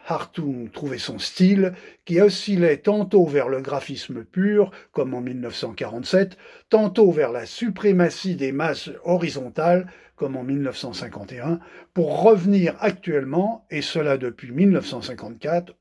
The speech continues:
aux traits seuls. Ces traits étranglés,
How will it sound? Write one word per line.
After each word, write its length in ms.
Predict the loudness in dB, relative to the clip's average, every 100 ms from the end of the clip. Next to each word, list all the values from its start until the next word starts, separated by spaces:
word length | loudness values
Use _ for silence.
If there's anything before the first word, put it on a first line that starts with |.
| -4
aux 160 | -2
traits 440 | 0 0 2 2 -2
seuls. 540 | -4 -2 -2 -6 _ _ _ _ _ _ _ _ _ _ -20 -20 -20 -20 _ _ _ _
Ces 180 | 0 0
traits 380 | 4 4 2
étranglés, 720 | -2 -4 0 0 0 -4 -10